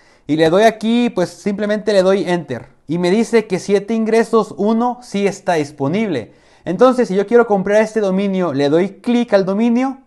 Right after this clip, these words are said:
Y para nosotros poder registrar este dominio, pues tenemos que entrar a un tipo de subasta,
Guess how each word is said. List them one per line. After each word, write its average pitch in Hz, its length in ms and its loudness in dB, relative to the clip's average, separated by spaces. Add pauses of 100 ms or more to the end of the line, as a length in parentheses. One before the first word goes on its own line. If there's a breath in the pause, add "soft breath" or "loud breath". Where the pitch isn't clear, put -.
(200)
Y 156 60 -4
para 165 220 0
nosotros 208 400 0
poder 202 240 0
registrar 196 500 -2
este 202 220 -2
dominio, 180 500 -4
pues 151 160 -2
tenemos 156 380 -4
que 156 80 -4
entrar 147 280 -2
a 165 60 2
un 165 160 -2
tipo 160 240 -2
de 139 100 2
subasta, 123 600 -2